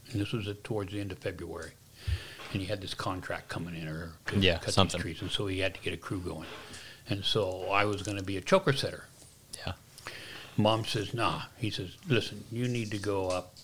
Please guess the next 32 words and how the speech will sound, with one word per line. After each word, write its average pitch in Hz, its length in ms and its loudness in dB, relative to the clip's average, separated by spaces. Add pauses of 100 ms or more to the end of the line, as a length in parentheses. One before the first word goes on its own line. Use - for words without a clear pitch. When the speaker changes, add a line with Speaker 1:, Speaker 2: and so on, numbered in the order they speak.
(140)
Speaker 1:
to 95 120 -2
Seattle 95 520 -4
and 90 120 -8
go 90 100 -8
to 90 60 -8
work 82 300 -8
for - 140 -12
Bethlehem - 580 -4
Steel, 110 360 -4
and 98 80 -4
you're 92 100 -6
gonna 90 160 -6
make 87 200 -8
fifteen 107 360 -6
cents - 320 -6
an 98 80 -6
hour 85 200 -6
more." 80 380 -10 (1900)
Oh. 202 240 4 (920)
So 113 100 6
Mom 117 560 6 (880)
really 160 200 6
came 143 220 4
to 101 60 -2
my 95 120 -4
rescue 98 460 -4
on 87 140 -12
that. 80 200 -12 (300)
Speaker 2:
Yeah. 92 200 10 (600)
Speaker 1:
And 104 200 0
she, 104 540 2
uh, 98 320 2